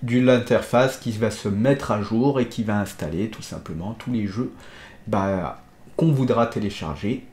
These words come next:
sur l'Unistore de Ghost Shop. C'est plutôt pas mal, en fait on peut jongler avec ces deux particularités de, d'application.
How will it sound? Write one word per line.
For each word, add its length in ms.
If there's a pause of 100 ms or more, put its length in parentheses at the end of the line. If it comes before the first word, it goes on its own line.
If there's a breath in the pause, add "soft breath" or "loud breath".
sur 300
l'Unistore 680
de 220
Ghost 400
Shop. 280 (4000)
C'est 200
plutôt 280
pas 160
mal, 260
en 80
fait 220
on 80
peut 180
jongler 500
avec 200
ces 160
deux 220
particularités 1160
de, 340
d'application. 760